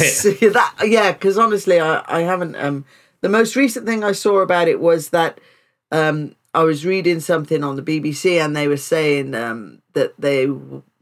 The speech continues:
Speaker 1: there was some concern that it was gonna start affecting T V production in the U K, um, just because of,
Speaker 2: Mm.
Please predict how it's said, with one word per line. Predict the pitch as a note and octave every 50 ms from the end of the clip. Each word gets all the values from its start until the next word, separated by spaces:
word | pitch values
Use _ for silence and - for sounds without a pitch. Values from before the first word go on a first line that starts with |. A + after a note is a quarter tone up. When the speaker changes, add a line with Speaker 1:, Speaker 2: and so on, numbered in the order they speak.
| _ _ _
Speaker 1:
there | D3+ D#3 - - - B3
was | G#3+ G#3+ - -
some | E3 E3+ D3
concern | E3+ D#3 C#3+ - F#3+ F3 E3 D#3+
that | D#3 D3 C#3+
it | C#3 -
was | D3 C#3+ -
gonna | - D#3 D3 D3 C#3+
start | - - D#3+ D3+ C#3+ - -
affecting | C3 - D#3 C3+ - - - D3 C#3+ C3
T | C3 - D3+ D3
V | C#3+ D3 C#3+
production | C#3 - C#3 C#3 - - - - - C3+
in | B2 B2 B2+
the | B2+
U | B2+ B2+ B2+ A#2+
K, | - - C#3+ C3+ C#3 D3 D#3+ E3 D3+ - _ _ _ _ _ _ _ _ _ _ -
um, | C3+ C#3 C3+ C3 C3+ C3
just | - D#3+ D3+ C#3 -
because | - C#3+ - D#3+ D3 C3+ C3 D3
of, | C#3 C3+ C3 E2+
Speaker 2:
Mm. | E2 D#2+